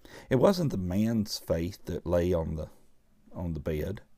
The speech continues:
the couch, King James says, but it was the faith of those that carried him, one on each corner. They knew that if they could get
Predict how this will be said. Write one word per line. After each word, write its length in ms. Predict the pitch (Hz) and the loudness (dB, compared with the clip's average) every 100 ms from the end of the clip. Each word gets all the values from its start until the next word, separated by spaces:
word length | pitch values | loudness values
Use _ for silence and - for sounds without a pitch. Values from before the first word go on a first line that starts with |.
| _ - - _ - | _ -20 -20 _ -10
the 80 | - | -10
couch, 840 | - 92 73 69 - - - - - - - - - - | -6 -6 -4 -6 -8 -18 -18 -18 -20 -20 -20 -20 -20 -20
King 260 | - 85 78 | -6 -4 -2
James 340 | 78 73 71 | -2 -4 -6
says, 380 | - 78 73 - - - - - - - | -6 -2 -2 -4 -14 -20 -20 -20 -20 0
but 100 | 127 | 2
it 80 | - | 4
was 160 | 110 - | 0 -4
the 100 | 113 | -4
faith 340 | 135 135 135 | -2 -2 -2
of 140 | 104 | -2
those 400 | 104 107 110 107 | 2 4 4 0
that 220 | 92 - - | -6 -8 -10
carried 720 | - 95 87 78 71 - - - | -8 -2 -2 -2 -4 -10 -18 -10
him, 300 | - 71 58 - - - - - - - - - - - _ | -8 -8 -10 -16 -20 -20 -20 -20 -20 -20 -20 -20 -20 -20 _
one 280 | - 98 101 | 2 4 4
on 180 | 95 90 | 2 -2
each 300 | 90 - - | -6 -8 -12
corner. 460 | - 101 78 57 - - - - - - - - - - - - - - - | -4 -4 -2 -6 -12 -20 -20 -20 -20 -20 -20 -20 -20 -20 -20 -20 -20 -20 -8
They 220 | - 107 127 | 6 6 8
knew 460 | 127 113 104 117 | 6 6 6 4
that 180 | - 82 | 0 -6
if 120 | 82 | -6
they 180 | 95 98 | -4 -4
could 180 | 98 87 | -4 -6
get 480 | 90 87 87 - | -4 -2 -2 -6